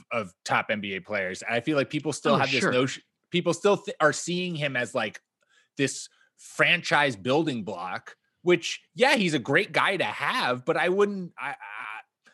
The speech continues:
Speaker 1: I, I, I saw, I saw a trade and, well, I'll take this into my hate, what I hate from this week. Um, I hate the fact that Bradley Beal is being wasted in Washington. Like, it's just, sad. And Bradley Beal hates it too.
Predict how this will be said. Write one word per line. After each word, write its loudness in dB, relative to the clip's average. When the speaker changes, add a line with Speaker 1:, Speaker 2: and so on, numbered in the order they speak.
Speaker 1:
I, 4
I, 2
I 2
saw, 6
I 4
saw 4
a 4
trade 2
and, -8
well, 2
I'll 0
take -4
this -6
into -6
my -6
hate, -4
what -4
I 0
hate -4
from -4
this -6
week. -6
Um, 2
I 0
hate 2
the -2
fact 0
that -2
Bradley 0
Beal -2
is -6
being -4
wasted -4
in -6
Washington. -8
Like, 0
it's -2
just, 2
sad. 2
And 2
Bradley 6
Beal 4
hates 2
it -2
too. 0